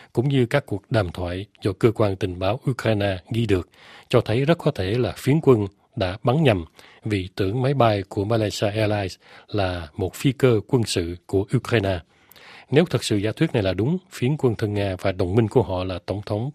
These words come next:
Putin sẽ bị cả thế giới lên án. Thế nhưng đối với Tổng thống Nga, chính Ukraine phải chịu toàn bộ trách nhiệm về tai nạn ngày hôm qua.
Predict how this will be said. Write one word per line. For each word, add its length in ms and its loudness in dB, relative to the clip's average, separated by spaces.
Putin 360 0
sẽ 180 -2
bị 180 -6
cả 140 -2
thế 100 0
giới 160 4
lên 140 2
án. 220 -4
Thế 120 2
nhưng 280 0
đối 100 2
với 120 2
Tổng 160 -4
thống 180 -2
Nga, 240 0
chính 160 2
Ukraine 500 0
phải 180 -4
chịu 260 -6
toàn 240 -2
bộ 160 -6
trách 160 -2
nhiệm 220 -4
về 260 -4
tai 160 2
nạn 180 -2
ngày 100 -4
hôm 120 -6
qua. 240 -2